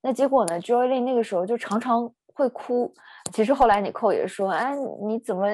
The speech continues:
一直哭啊？好像一点都不，不 positive，一点都不有正面的影响哈，你应该开心，应该高兴。”那结果呢，其实，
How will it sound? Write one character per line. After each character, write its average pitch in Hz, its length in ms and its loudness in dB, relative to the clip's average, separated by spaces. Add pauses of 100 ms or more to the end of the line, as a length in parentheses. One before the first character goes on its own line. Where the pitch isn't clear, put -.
(120)
一 262 140 0
直 208 160 -2
哭 262 300 2
啊？ 208 160 8
好 170 160 6
像 247 180 2
一 285 80 6
点 170 180 4
都 202 140 6
不， 240 260 2 (640)
不 285 160 4
positive， 247 760 4
一 262 120 0
点 180 220 2
都 190 140 4
不 220 280 0 (100)
有 160 180 0
正 262 260 2
面 202 180 2
的 165 80 0
影 156 280 -4
响 - 180 -6 (100)
哈， 156 140 -10 (300)
你 190 80 -2
应 208 40 2
该 220 140 6
开 214 260 0
心， 208 200 -4
应 196 40 -6
该 190 140 0
高 180 240 0
兴。” - 260 -14 (440)
那 262 100 2
结 220 180 2
果 190 200 0
呢， 92 240 -6
其 - 160 -10
实， 190 360 0